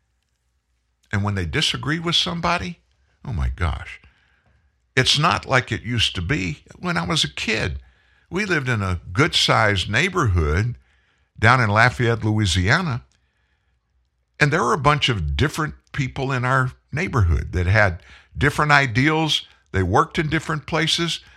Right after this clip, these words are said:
They, some of them were independent, some of them were Democrats, some of them were Republicans, some of them weren't even anything politically.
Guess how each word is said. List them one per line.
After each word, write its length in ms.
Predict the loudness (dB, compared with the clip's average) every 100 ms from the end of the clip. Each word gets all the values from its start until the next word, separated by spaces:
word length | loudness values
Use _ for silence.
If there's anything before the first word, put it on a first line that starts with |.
| -20 _ -4
They, 420 | 0 2 0 -2
some 300 | 0 2 2
of 120 | 2
them 180 | 0 0
were 220 | 2 4
independent, 640 | 2 0 -2 -2 -2 -4 -2
some 260 | 0 2
of 140 | 2 2
them 200 | 0 0
were 280 | 2 2 -2 -14 _ -4
Democrats, 680 | 2 4 2 4 4 4 2
some 240 | 2 2
of 120 | 2 2
them 260 | 0 -2 -10 _ _ _
were 160 | 0 2
Republicans, 800 | 2 4 4 4 2 0 2 2
some 200 | 4 4
of 140 | 2
them 160 | 2 2
weren't 220 | 2 4
even 260 | 2 2
anything 580 | 2 0 -2 0 0 0
politically. 640 | 0 0 0 -2 -2 -2